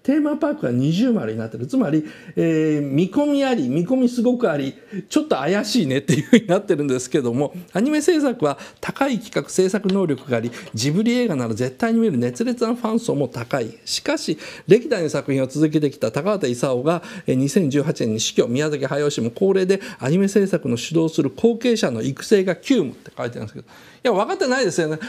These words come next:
高畑勲さんがいなくなってくれたおかげで、ジブリの利益率が上がったっていうのですね。<laughs> そんなことも分からずに、なんかこんな、<laughs> この、この分析はないなと思うんですけども、ただ、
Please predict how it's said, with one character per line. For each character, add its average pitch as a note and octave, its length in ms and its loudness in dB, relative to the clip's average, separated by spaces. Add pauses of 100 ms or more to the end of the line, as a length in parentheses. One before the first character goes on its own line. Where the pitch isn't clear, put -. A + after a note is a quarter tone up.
高 A3+ 220 0
畑 F4 260 2
勲 G3 480 2
さ F#3+ 160 -2
ん F#3 80 -4
が F3 80 0
い E3+ 100 2
な A#3+ 140 2
く F4+ 100 -2
な D#4+ 120 2
っ E4 60 -4
て A3 100 2
く A3+ 100 0
れ G3+ 80 4
た E3 100 0
お D3 40 -2
か D#3 60 -2
げ F3+ 80 2
で、 F3 140 2
ジ F#3+ 140 2
ブ A#3+ 80 2
リ G3 80 2
の C#3+ 100 2
利 D#3+ 120 4
益 A#3+ 200 2
率 F#3+ 180 2
が B2+ 200 -2
上 D3 60 -4
が A3 80 4
っ G#3+ 60 -6
た A3+ 120 2
っ - 40 -8
て - 60 2
い - 60 2
う G3+ 120 2
の F#3 160 4
で A3+ 80 -2
す F#3 140 -2
ね。 E3+ 80 2 (240)
<laughs> A#3+ 220 2
そ C4+ 180 2
ん E4 60 0
な E4 100 4
こ G4+ 100 0
と F#4+ 80 4
も F#3+ 140 2
分 E3 180 0
か F#3+ 60 2
ら G#3+ 80 2
ず F#3+ 80 -4
に、 D#3 80 0
な F#3+ 60 2
ん D#3+ 40 -10
か D#3 80 -4
こ A3 120 0
ん - 20 2
な、 A#3+ 120 2
<laughs> - 0 -
こ A#3 140 4
の、 A#3+ 480 2 (260)
こ A3+ 100 4
の A#3 80 2
分 A#3 160 2
析 A3 280 2
は G3+ 60 2
な G#3+ 160 2
い F#3+ 80 2
な D3+ 160 2
と B2 160 -2
思 A#2+ 180 2
う D#3+ 80 2
ん C3 80 2
で B2 120 0
す - 120 -10
け C3+ 120 0
ど A2+ 100 0
も、 C3 220 -2 (240)
た C#4+ 100 0
だ、 G#3+ 140 -2